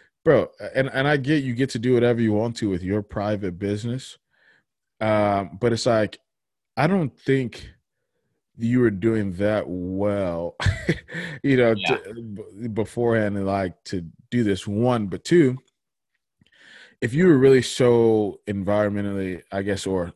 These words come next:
Speaker 1: just so aware of what's happening with people's health,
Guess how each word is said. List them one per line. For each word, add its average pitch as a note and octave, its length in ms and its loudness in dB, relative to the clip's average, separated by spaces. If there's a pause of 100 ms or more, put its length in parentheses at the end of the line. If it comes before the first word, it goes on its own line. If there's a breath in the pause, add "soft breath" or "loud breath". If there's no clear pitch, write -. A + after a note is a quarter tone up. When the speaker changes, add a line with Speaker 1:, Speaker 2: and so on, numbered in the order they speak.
(120)
Speaker 1:
just F#2+ 320 -10 (600 soft breath)
so A#2+ 340 0
aware G2+ 400 2
of F2 80 -6
what's F#2 240 -4
happening F#2+ 320 -4
with F2 120 -6
people's E2+ 320 -10
health, A2+ 300 -2